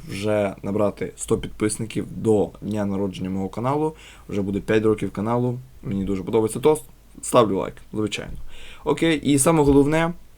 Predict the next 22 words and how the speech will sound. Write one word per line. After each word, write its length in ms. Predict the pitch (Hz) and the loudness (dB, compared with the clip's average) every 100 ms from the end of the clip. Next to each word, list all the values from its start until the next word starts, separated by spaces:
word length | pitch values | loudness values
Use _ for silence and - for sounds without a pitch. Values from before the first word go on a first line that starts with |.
| - - - - - 104 | -20 -20 -10 -8 -4 -2
е, 120 | 104 | 0
на 160 | 110 | 0
кожному 600 | 113 127 120 107 101 95 - | 4 4 4 0 -2 -4 -2
день 180 | 107 110 | -2 0
народження 380 | 135 156 131 | 0 0 0
має 220 | 113 135 123 | 0 0 0
бути 560 | 110 110 - 104 101 - | -2 -4 -2 0 0 -6
торт. 280 | - 90 92 - - - | -4 -4 -4 -12 -20 -2
А 120 | 101 | 6
як 160 | 120 123 | 6 6
же 140 | 131 | 2
торт 260 | 127 139 117 | 6 4 4
без 220 | 123 127 | 2 2
феєрверка? 840 | - 147 147 175 147 - 104 - - - - - - | 4 6 6 4 4 0 -2 -4 -16 -20 -8 -4 -2
І 80 | 101 | 0
це 120 | 107 | -2
дуже 300 | 104 113 110 | 0 0 0
класно 340 | 98 98 - | 0 0 -2
виглядає. 520 | 95 95 87 80 82 - - - - - - - - - - - - - - - | -4 -4 -6 -8 -10 -16 -20 -20 -20 -20 -20 -20 -14 -10 -8 -8 -10 -14 -14 -6
Дуже 280 | 110 110 | -2 0
довгий 380 | 104 104 110 101 | 2 2 2 0
феєрверк. 540 | 95 98 104 120 131 | -2 0 2 4 2